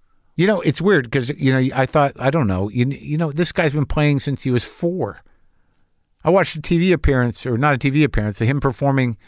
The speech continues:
at, uh, for the president, and the president was, uh, Eisenhower, I believe.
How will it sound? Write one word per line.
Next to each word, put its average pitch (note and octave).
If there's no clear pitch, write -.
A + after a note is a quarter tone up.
at, A#2
uh, A#2
for -
the B2
president, D#3+
and A#2+
the A2
president C3+
was, A#2
uh, A2+
Eisenhower, A2+
I G2
believe. F2+